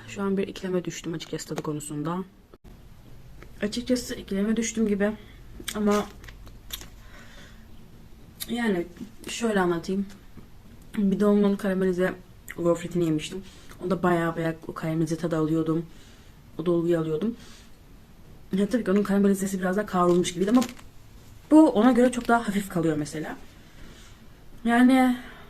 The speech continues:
belki diğerini çok kavrulduğu için sevmeyebilirler ama bunda da yani o beyaz karamelize çikolata, beyaz çikolatayı çok hissedebildiğim söylenemez.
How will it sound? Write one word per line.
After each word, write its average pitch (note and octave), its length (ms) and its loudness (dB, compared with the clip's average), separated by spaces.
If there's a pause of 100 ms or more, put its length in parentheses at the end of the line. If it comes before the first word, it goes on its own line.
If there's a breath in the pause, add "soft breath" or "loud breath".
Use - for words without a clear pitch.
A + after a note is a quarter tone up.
(680 loud breath)
belki G#3 480 2
diğerini A3 400 8
çok A3+ 220 -4
kavrulduğu G3+ 520 4
için G3+ 360 -2
sevmeyebilirler F#3 640 2
ama G#3+ 220 2 (340)
bunda A#3+ 340 6
da B3+ 60 4
yani A#3 200 0
o G3 180 -2
beyaz A3+ 680 2
karamelize G3+ 640 2
çikolata, G3 500 -4
beyaz F#3 200 -2
çikolatayı F#3+ 400 -4 (400 loud breath)
çok - 160 -12
hissedebildiğim F#3 480 0
söylenemez. D#3+ 680 -2